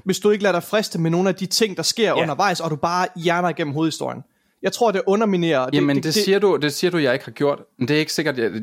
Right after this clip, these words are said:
Speaker 3: altså, det, det ved du ikke, hvordan det er, at jeg har
Speaker 1: Hvis du
Speaker 3: spillet
Speaker 1: gennemfører
Speaker 3: spillet.
Speaker 1: det på femten timer,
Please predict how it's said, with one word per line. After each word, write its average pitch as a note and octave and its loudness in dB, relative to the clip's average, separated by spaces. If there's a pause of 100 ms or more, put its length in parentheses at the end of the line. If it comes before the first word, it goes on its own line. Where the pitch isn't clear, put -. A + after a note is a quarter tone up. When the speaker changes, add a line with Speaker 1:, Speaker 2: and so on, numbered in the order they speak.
Speaker 3:
altså, A#2 -4
det, A#2+ -14
det C3+ -4
ved E3 0
du D3+ 0
ikke, C#3 0
hvordan A#2+ 0
det B2 2
er, A2 2
at C3+ -2
jeg A2+ 0
har A#2 -2
Speaker 1:
Hvis D#3 -8
du F3 -4
Speaker 3:
spillet D3 0
Speaker 1:
gennemfører G#3 0
Speaker 3:
spillet. D#3+ -6
Speaker 1:
det D#3+ -6
på - -12
femten G#3 0
timer, G#3 -4